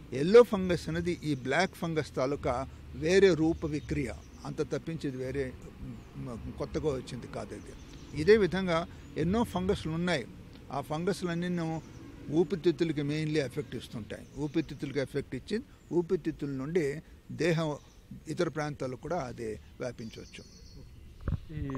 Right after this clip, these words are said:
Speaker 2: బ్లాక్ ఫంగస్కి ఎలాంటి వైద్యం అందుబాటులో ఉంది? ఈ వైద్యానికి కావాల్సిన మందులు ఇలాంటి మన కాడ అందుబాటులో ఉన్నాయా? దీనికి ఎంత ఖర్చు అవుతుంది సర్వసాధారణంగా?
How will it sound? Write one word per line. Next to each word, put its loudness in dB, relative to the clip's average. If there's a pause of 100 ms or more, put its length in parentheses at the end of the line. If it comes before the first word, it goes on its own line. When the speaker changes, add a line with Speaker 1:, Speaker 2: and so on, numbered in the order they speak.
(140)
Speaker 2:
బ్లాక్ 4
ఫంగస్కి 4
ఎలాంటి 8
వైద్యం 8
అందుబాటులో 2
ఉంది? 2 (300)
ఈ 8
వైద్యానికి 8
కావాల్సిన 6
మందులు 6
ఇలాంటి 6
మన 4
కాడ 8
అందుబాటులో 6
ఉన్నాయా? 4 (340)
దీనికి 12
ఎంత 10
ఖర్చు 6
అవుతుంది 0
సర్వసాధారణంగా? 4